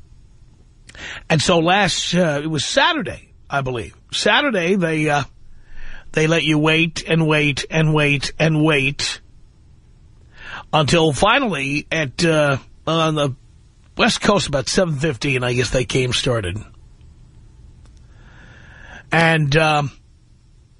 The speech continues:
the game did not end until, I believe, about one forty-five A M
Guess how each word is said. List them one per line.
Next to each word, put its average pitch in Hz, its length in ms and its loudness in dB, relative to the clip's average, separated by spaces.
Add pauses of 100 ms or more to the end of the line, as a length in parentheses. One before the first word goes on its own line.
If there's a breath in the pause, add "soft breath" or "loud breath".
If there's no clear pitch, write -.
(420 loud breath)
the 160 100 -2
game 208 280 2
did 175 140 0
not 175 180 2
end 180 220 0
until, 160 180 -2
I 156 100 2
believe, 151 220 0
about 139 180 0
one 156 300 0
forty-five 139 680 0
A 135 220 -2
M 131 180 -4